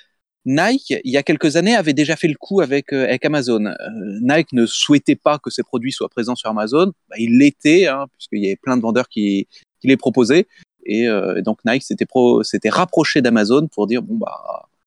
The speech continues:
travaillons main dans la main pour, pour que nos prix, pour que notre image, pour que les promotions soient respectées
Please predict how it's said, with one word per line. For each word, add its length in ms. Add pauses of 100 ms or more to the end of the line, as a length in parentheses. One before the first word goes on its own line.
(140)
travaillons 440
main 140
dans 140
la 100
main 220
pour, 340 (260)
pour 160
que 120
nos 100
prix, 240
pour 160
que 100
notre 240
image, 380 (260)
pour 200
que 80
les 140
promotions 500
soient 160
respectées 500